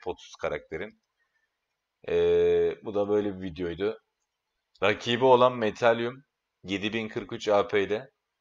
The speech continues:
video alınmış. Night Online tarihinde video alınmış.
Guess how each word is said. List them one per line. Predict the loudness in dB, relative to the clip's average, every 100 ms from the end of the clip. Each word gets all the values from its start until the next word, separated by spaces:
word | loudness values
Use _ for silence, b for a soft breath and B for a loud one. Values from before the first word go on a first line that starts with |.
| _ _
video | -10 2 6
alınmış. | 6 4 -2 -10 -6
Night | -4 -4 -6
Online | -6 -6 -6
tarihinde | -4 -2 -4 -10 -12
video | -8 -4
alınmış. | -4 -4 -12 -16 -20